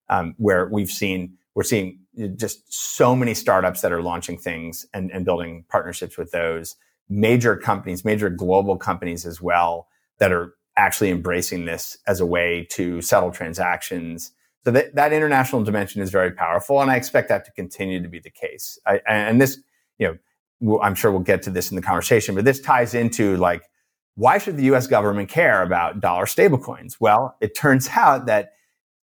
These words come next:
it makes digital dollars, like, a powerful export product of the United States, that it, it, it enhances the,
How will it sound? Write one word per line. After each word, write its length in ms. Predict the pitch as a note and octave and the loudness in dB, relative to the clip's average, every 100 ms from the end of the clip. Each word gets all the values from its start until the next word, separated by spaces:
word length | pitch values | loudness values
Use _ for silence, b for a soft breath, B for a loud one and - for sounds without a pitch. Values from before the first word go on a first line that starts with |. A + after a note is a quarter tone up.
| _ _ - | _ _ 0
it 200 | A#2+ F#2+ | 0 2
makes 440 | C#3 B2+ B2+ - | 2 4 4 -2
digital 480 | A#2+ G#2+ B2 A#2+ A#2+ | -6 0 2 2 2
dollars, 640 | G#2+ C#3+ D#3 A#2 A2 G#2 - | 4 4 4 2 -2 -6 -2
like, 100 | A2 | 0
a 160 | A2 G#2 | 0 -2
powerful 460 | - G#2+ A2+ - - | 0 2 2 0 -2
export 380 | D3 - G#2 - | 0 2 0 0
product 320 | F2+ F#2 - | -2 0 -2
of 60 | |
the 60 | F#2+ | -2
United 200 | G#2 G#2+ | -2 -2
States, 460 | - G#2+ G2 F2 - | 0 2 0 -2 -6
that 260 | F#2 F2+ - | -6 -6 -14
it, 120 | G2+ _ | -18 _
it, 160 | G#2+ G#2+ | -4 -4
it 180 | G#2+ F#2+ | -4 -6
enhances 720 | F#2+ G2 G#2 A#2+ - A#2 G2+ | -6 -4 0 0 2 -2 0
the, 240 | G2+ G2 | -2 -2